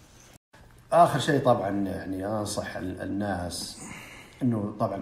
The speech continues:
قبل أي يكتتب أي صندوق، آه، سواء عقاري ولا غيره، إذا كان عقاري لابد إنه يشوف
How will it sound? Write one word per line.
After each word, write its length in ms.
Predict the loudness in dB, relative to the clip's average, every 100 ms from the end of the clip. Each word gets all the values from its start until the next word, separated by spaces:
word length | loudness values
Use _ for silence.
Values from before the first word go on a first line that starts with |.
| -2
قبل 200 | 0 0
أي 200 | -2 -4
يكتتب 440 | -6 -6 -12 -12 -8
أي 120 | -6
صندوق، 480 | -6 -8 -10 -12 -14 -16 -16
آه، 220 | -14 -14 -16
سواء 280 | -12 -10 -8 -8 -10 -10 -12
عقاري 380 | -10 -4 -2 -2
ولا 160 | -6 -10
غيره، 220 | -14 -14 -18 -20 -20 -12 -4
إذا 100 | 0
كان 220 | 6 4
عقاري 420 | 4 4 4 4
لابد 300 | 0 -2 -4
إنه 100 | -4
يشوف 340 | -6 -8 -8